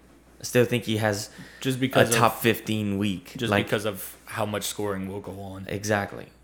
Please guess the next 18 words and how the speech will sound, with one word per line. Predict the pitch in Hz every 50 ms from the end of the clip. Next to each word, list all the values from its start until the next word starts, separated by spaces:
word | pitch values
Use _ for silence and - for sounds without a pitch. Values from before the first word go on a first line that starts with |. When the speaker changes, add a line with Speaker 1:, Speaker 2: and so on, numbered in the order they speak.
| _
Speaker 1:
So | - - - 117 113 107 107 -
Speaker 2:
Every | 127 147 156 151
mouth | 127 117 113 117 113 -
will | 113 113 113
get | 107 101 92
fed | - - 104 98
in | 95
this | 95 95 92
game. | - 95 90 87 82 - -
Speaker 1:
Yeah. | 117 110 - - - - -
And | 110 117 117
I, | 123 123
and | - - 113 113
I | 117
see | 120 - - - 131 131
Slay | 131 - 117 113 113 120 120 113 - - - - - - - _ -
kind | - 110 113 110 110
of | 110 104 98 104